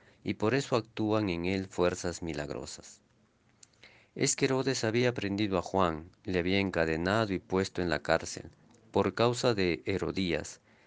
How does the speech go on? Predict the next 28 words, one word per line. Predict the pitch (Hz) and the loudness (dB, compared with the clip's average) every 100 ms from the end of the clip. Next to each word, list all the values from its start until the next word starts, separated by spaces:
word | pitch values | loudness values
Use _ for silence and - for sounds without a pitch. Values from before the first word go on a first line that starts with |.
| - | -6
la | 92 95 | 0 2
mujer | 95 - 104 98 | 0 0 0 0
de | 95 | -2
su | 85 | -2
hermano | 85 85 85 | 0 0 -2
Filipo, | - 76 82 - - - _ _ _ - - _ _ | -4 -6 -6 -6 -14 -16 _ _ _ -20 -20 _ _
porque | - - 120 | -4 -2 -2
Juan | 123 127 120 | 0 2 2
le | 104 | 2
decía: | 92 - 85 78 78 - _ _ _ - | 0 -2 -2 -2 -2 -10 _ _ _ -4
"No | 104 135 | 0 0
te | 131 131 | 0 -4
es | 117 | 0
lícito | 107 123 107 92 85 | -2 -2 -4 -4 -2
tenerla". | 85 80 78 76 80 - _ _ _ _ - - - _ | -2 -2 -2 -4 -8 -12 _ _ _ _ -20 -20 -20 _
Y | 101 | 2
aunque | 107 101 104 | 2 4 2
quería | - 107 139 | 2 2 2
matarle, | 123 92 - 117 117 117 120 - _ | 2 0 2 2 2 0 0 -4 _
temió | 98 101 120 | 0 2 2
a | |
la | 107 92 | 2 0
gente, | - 90 80 - 82 - _ _ | 0 0 0 -4 -12 -14 _ _
porque | 90 90 90 | -2 0 0
le | 85 | 2
tenían | - 87 92 95 95 | 0 0 0 0 -2
por | - | -6
profeta. | - 85 - 82 - 78 | -4 -8 0 -2 0 -8